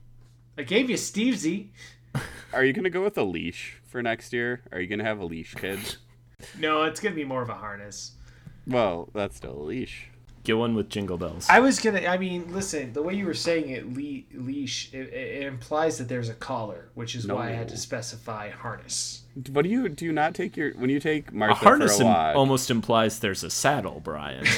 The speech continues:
Speaker 3: I don't know that that's <laughs> as mu-, much better than you think it is.
Speaker 2: Well, they're two separate implements on a dog. There's the harness, which goes upon the dog,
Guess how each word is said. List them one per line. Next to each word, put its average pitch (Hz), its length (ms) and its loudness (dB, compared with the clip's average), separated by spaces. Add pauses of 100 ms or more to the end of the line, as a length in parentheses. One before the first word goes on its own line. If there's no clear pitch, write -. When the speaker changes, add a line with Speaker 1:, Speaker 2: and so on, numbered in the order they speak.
(120)
Speaker 3:
I 117 80 0
don't 135 160 4
know 127 100 2
that 110 160 0
that's 117 360 4
<laughs> 120 120 0
as 117 340 -2
mu-, 131 300 2
much 107 360 -2
better 110 220 4
than 92 200 -4
you 85 80 -8
think 123 260 -2
it - 100 -8
is. - 100 -10
Speaker 2:
Well, 165 120 10
they're 208 140 12
two 240 180 4
separate 240 320 2
implements 170 580 -2
on 135 140 0
a 120 80 -2
dog. 113 400 0 (120)
There's 110 260 -4
the 113 100 -12
harness, 113 540 -6
which 107 220 -12
goes 110 200 -4
upon 117 360 -8
the 85 80 -10
dog, 80 360 -12